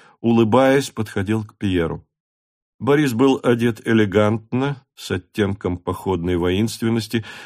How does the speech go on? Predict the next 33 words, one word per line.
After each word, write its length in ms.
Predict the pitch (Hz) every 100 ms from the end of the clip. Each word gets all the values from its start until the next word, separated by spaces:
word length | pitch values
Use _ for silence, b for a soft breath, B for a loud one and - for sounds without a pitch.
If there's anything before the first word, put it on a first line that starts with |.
| B
На 140 | 113
нем 280 | 123 131 113
был 180 | 113 107
длинный 580 | 92 113 127 117 117 107
сюртук 680 | - 113 110 156 147 -
и 160 | 127 135
плеть 640 | - 113 120 120 110 -
через 400 | - 107 104 101
плечо, 580 | - 101 107 104 - 104
так 340 | 98 101 98
же, 160 | 90 95
как 340 | - 98 - -
у 120 | 110
Кутузова. 880 | 101 107 107 - 87 78 87 85 82 - _ _ _ _ _ _ _ _ _ _
Кутузов, 600 | - 139 160 139 135 - -
между 400 | 127 127 117 123
тем, 260 | 107 127 110
подошел 500 | 110 113 - 120 110
к 60 |
деревне 600 | 101 120 127 123 120 117
и 200 | 107 113
сел 340 | 104 - 120 107
в 140 | -
тени 300 | - 107 113
ближайшего 760 | 101 104 101 113 107 - 107 104
дома 400 | 101 113 110 107
на 200 | 107 110
лавку, 520 | 110 110 104 - 110
которую 500 | 110 107 107 101 101
бегом 480 | 92 95 90 101 104
принес 460 | 98 98 95 -
один 280 | 90 92 95
казак, 460 | - 92 104 135